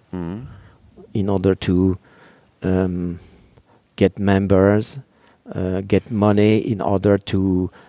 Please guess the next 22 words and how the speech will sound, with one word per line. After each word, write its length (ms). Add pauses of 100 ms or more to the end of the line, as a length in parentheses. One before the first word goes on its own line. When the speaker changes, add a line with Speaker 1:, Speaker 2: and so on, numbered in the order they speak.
(140)
Speaker 2:
participate 840
to 640
events 460
such 280
as 300
Equitana 1000
and 100
Sanferd 540
and 160
other 240
things 280
like 160
that. 260 (260)
Speaker 1:
Mm. 340 (1600)
And, 140 (100)
and 180
you 140
also 380
train 420
people 340
to 180
become 580